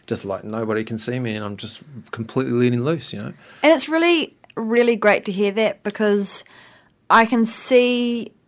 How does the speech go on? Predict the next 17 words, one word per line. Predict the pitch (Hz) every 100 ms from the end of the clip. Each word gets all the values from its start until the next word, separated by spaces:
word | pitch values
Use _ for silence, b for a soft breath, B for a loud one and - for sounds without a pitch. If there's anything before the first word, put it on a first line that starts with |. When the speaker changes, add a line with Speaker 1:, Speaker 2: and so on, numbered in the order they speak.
| -
Speaker 2:
that | 208 196 - - - - -
a | 214
lot | 214 208
of | 208
people | 220 214 208
feel | - 196
like | 190 175
that | 190 180 -
when | 190
they | 185
leave, | 175 196 196 180 180 -
but | 175 - _ _ _
people | 208 196 202
don't | 196
actually | 196 - 185
tell | 175 160 214
us. | 415 - -